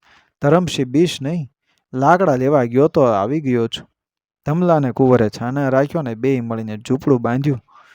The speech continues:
ને સાથેનું ભાતું જમ્યા ને વળી રાત પડતા સૂતા છે.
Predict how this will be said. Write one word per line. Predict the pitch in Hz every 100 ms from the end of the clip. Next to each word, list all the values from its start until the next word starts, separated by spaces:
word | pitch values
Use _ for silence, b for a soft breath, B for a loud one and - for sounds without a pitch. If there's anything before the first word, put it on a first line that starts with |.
| b b -
ને |
સાથેનું | 101 156 175 175 143 113
ભાતું | 113 139 147 117
જમ્યા | - 127 147 117 _ _ _ _
ને | 123
વળી | 117 143 202 151
રાત | 123 147 190 -
પડતા | 143 139 - -
સૂતા | - 127 156
છે. | 156 -